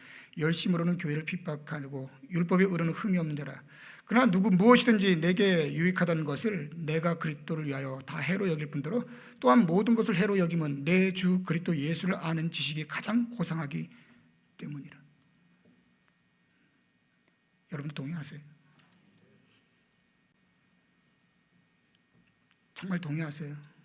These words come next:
내가 아는 예수 그리스도가 전부야. 나 공부도 해봤고 열심도 내봤고 성공도 해봤고 가질 것도 가져봤어.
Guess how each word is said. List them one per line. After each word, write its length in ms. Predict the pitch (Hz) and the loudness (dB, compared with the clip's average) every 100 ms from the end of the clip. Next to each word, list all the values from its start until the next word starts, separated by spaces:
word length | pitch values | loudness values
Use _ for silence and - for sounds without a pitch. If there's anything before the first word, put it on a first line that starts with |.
| _ _ _ _ _ _ _ _ | _ _ _ _ _ _ _ _
내가 280 | - 160 180 | -6 -4 -2
아는 160 | 180 180 | -2 -2
예수 320 | 151 143 - | -4 -8 -12
그리스도가 360 | 147 - 160 151 | -16 -16 -14 -14
전부야. 600 | 135 143 143 147 143 143 _ _ _ _ _ _ _ _ _ _ | -14 -14 -16 -18 -20 -20 _ _ _ _ _ _ _ _ _ _
나 140 | 175 | -6
공부도 360 | 185 180 180 202 | -2 -2 -2 -2
해봤고 600 | 202 165 143 - 233 202 117 - - - | -4 -4 -8 -6 -6 -6 -12 -20 -20 -12
열심도 400 | 180 - 190 196 | -10 -6 -6 -6
내봤고 600 | 156 - - - 233 190 - _ _ - | -8 -12 -16 -14 -12 -14 -18 _ _ -16
성공도 480 | - 196 185 190 | -10 -6 -4 -6
해봤고 580 | 185 175 131 - 226 185 - - | -8 -10 -14 -16 -14 -14 -14 -14
가질 220 | 147 160 | -12 -12
것도 220 | 170 180 | -14 -16
가져봤어. 640 | - 147 170 139 - - | -16 -16 -18 -20 -20 -20